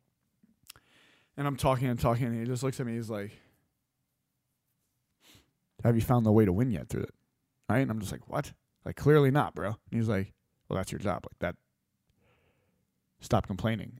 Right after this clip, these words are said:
and find, find the thing to win in this. Like, what,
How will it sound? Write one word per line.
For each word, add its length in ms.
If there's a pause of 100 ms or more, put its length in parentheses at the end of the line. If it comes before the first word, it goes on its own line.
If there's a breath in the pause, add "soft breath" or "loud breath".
and 120
find, 360 (140)
find 580 (880)
the 100
thing 220
to 80
win 260
in 80
this. 260
Like, 160
what, 260